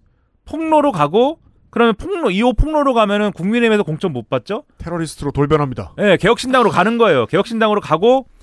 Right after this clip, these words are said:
Speaker 1: 개혁신당에서 이 공천 받는 그림을 만들어가지고 어떻게든 김영선만 살리면 그다음부터는 이 사람이 어쨌든 개혁신당에, 개혁신당 몇 명 없으니까.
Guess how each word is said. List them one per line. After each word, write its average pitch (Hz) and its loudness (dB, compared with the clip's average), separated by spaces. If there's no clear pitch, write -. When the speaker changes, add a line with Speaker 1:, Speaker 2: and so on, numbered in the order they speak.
Speaker 1:
개혁신당에서 220 0
이 180 -2
공천 190 -2
받는 190 0
그림을 185 -2
만들어가지고 156 -2
어떻게든 214 -8
김영선만 214 -2
살리면 156 -4
그다음부터는 233 -2
이 175 -4
사람이 190 0
어쨌든 147 -6
개혁신당에, 139 -6
개혁신당 170 -4
몇 107 -2
명 160 -4
없으니까. 135 -10